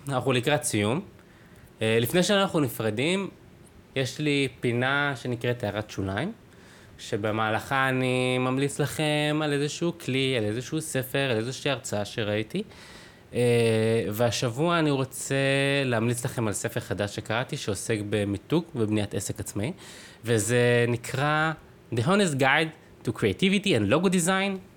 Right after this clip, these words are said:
Made by James. זה מדריך בגובה העיניים, עם מעצב לוגוים בריטי בשם ג'יימס מרטין. אתה קורא את זה ואתה באמת מרגיש כאילו אתה יושב על בירה עם חבר.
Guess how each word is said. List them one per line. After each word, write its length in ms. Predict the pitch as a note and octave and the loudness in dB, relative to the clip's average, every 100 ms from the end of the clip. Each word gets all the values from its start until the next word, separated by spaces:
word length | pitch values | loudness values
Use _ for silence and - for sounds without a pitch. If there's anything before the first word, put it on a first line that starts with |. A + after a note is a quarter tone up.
| - | -6
Made 340 | A2+ C#3+ C#3+ G#2+ | 0 2 2 2
by 300 | A2 G#2+ - | 2 0 -4
James. 460 | F2 D2+ - - - - - - - | -6 -6 -6 -8 -10 -20 -20 -20 -10
זה 320 | G#2 B2+ B2+ | 0 4 4
מדריך 800 | B2+ B2+ B2 C#3+ F3+ E3+ - - - D3 | 4 2 2 2 2 0 -6 -12 -12 -6
בגובה 380 | C3 D3 E3 | 0 0 2
העיניים, 400 | E3+ A#2 G#2 A2+ C#3 - - - - | 0 0 -2 -4 -8 -16 -20 -20 -8
עם 100 | A2+ | -4
מעצב 320 | G#2+ - D3+ | -2 0 0
לוגוים 360 | C#3+ C3+ C3 A2 | 0 0 0 0
בריטי 260 | G#2+ A#2+ G#2+ | -2 -2 -4
בשם 340 | G2 B2+ G#2+ | -4 -2 -2
ג'יימס 260 | G#2+ B2 A#2 | -2 -4 -4
מרטין. 380 | G#2+ A#2+ C3 B2+ - - - - - - - - - - - - - - | -4 -4 -6 -6 -12 -20 -20 -20 -20 -20 -20 -20 -20 -20 -20 -20 -10 -6
אתה 160 | C3+ B2+ | 0 2
קורא 340 | - D3 F#3 | 4 6 6
את 80 | F3 | 6
זה 100 | F#3 | 4
ואתה 260 | E3+ - C#3 | 4 4 4
באמת 460 | C#3 B2+ C#3+ E3+ F3+ | 4 4 4 4 2
מרגיש 360 | D#3 C3+ C3+ | 0 0 -2
כאילו 180 | - C#3 | 0 0
אתה 140 | C#3 | 2
יושב 340 | C3 A2 D3+ D3+ | 2 2 2 0
על 120 | B2+ | 2
בירה 260 | A2+ A#2+ A2+ | 2 2 2
עם 100 | F#2+ | 0
חבר. 340 | F#2+ F2+ | -4 -2